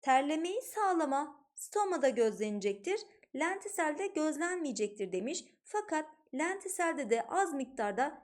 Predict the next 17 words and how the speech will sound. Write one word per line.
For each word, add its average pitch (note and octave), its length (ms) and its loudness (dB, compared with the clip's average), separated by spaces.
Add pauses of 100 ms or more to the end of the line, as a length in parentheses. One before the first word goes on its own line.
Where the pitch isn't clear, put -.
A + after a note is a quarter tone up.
(160)
terleme D#4+ 500 2
görülecektir. C#4+ 1000 -2 (1040)
Ve B3+ 280 2 (340)
gaz G4+ 340 0
alışverişini F4 680 -2
sağlama C#4 500 0
dediğimizde A3 720 0 (140)
stomada C#4+ 520 0
görülmeyeceğini C4 760 0
belirtmiş B3 500 -4
ki A#3 400 -2
stomada A#3+ 520 -2
da C4+ 400 0
gaz C#4+ 200 2
alışverişi A#3 840 0
görülecektir A3 800 0
diyoruz. - 340 -4